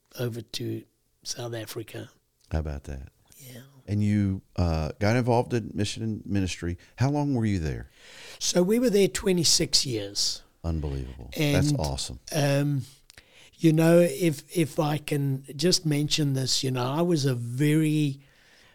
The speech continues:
Speaker 1: I had a very strong faith. I had no doubts with regards to my salvation,
Speaker 2: Mm.
Speaker 1: with regards to the Lord being in control of my life, and,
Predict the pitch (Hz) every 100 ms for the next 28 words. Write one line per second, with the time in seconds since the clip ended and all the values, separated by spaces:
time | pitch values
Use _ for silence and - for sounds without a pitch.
0 | _ - 139 131 135 110 127 127 - -
1 | 143 127 113 - 131 127 - 117 113 -
2 | 135 113 120 123 127 139 139 135 123 -
3 | - 120 123 131 - - - - - _
4 | _ _ _ _ _ _ _ _ _ _
5 | _ _ _ _ 139 131 - - 110 123
6 | 127 131 - - 117 113 - - 127 113
7 | 117 123 - - 127 123 113 139 127 113
8 | 113 - - - - - - - 110 113
9 | 117 123 - - - 131 120 113 113 110
10 | 123 139 120 127 127 123 117 110 123 104
11 | 139 127 127 113 123 117 117 120 127 131
12 | 127 - 127 113 101